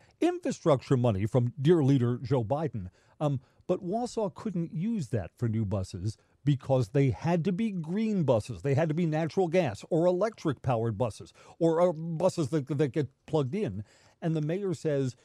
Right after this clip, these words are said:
you know, "Our bus garage would have to be reconfigured. We need all kinds of new equipment that wouldn't fit in there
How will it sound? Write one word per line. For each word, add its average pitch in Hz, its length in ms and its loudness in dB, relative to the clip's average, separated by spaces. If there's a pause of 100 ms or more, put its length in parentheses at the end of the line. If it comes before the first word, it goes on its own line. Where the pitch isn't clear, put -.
you 180 80 -2
know, 170 100 -2 (100)
"Our 180 280 0
bus 135 300 -4
garage 101 600 -8 (400)
would 139 200 0
have 131 200 -6
to - 80 -8
be 147 160 -2
reconfigured. 147 880 -4
We 127 180 2
need 127 240 -2
all 160 260 -2
kinds 156 320 -4
of 113 120 -4
new 139 160 0
equipment 165 440 -2
that 139 200 0
wouldn't 165 360 -2
fit - 440 -10
in 131 160 -2
there 95 240 -6